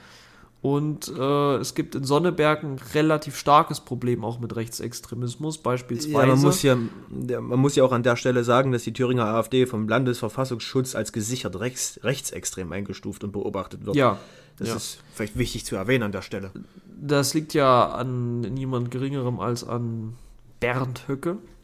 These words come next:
Speaker 1: Und ja, ich glaub, äh, das ist, äh, das ist bei, bei, was ich, was ich grad sagen wollte, dass,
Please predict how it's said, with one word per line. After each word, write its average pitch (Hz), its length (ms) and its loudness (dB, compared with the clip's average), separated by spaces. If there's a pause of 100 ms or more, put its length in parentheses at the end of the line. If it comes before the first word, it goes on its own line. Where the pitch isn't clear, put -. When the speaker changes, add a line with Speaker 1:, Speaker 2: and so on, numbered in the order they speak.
(260)
Speaker 1:
Und 147 120 0
ja, 175 240 6
ich 170 180 0
glaub, 165 280 2
äh, - 40 -8 (1120)
das 160 160 -4
ist, 185 200 -8
äh, 50 340 -8
das 160 200 -8
ist 175 140 -10
bei, 135 260 -4
bei, 147 280 0
was 147 140 -4
ich, 147 160 -10
was 147 100 -2
ich 143 100 -10
grad 143 220 -4
sagen 160 360 2
wollte, 156 320 2
dass, 147 280 -6